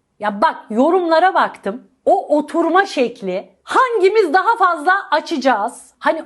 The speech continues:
olay belden aşağıya indi. Bunu anlatmaya çalışıyorum. Ya Hande Yener gibi sesi güzel bir insanın kendini bu hale sokmasını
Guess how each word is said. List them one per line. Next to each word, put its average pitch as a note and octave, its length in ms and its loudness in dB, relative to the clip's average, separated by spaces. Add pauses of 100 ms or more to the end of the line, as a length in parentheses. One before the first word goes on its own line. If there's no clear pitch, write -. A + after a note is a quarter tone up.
olay E4+ 580 2
belden C4 380 0
aşağıya B3 580 -4
indi. G3 320 -10
Bunu A#3 160 -6
anlatmaya G#3+ 540 -6
çalışıyorum. - 580 -20 (200)
Ya D#4+ 120 2
Hande G#4 440 0
Yener G#4 460 2
gibi C#4 160 -6
sesi D4+ 360 -4
güzel D4+ 400 0
bir C#4+ 120 -4
insanın G3+ 520 -6 (280)
kendini G#4+ 520 0
bu G#4 60 4
hale F4 400 2
sokmasını D#4+ 800 0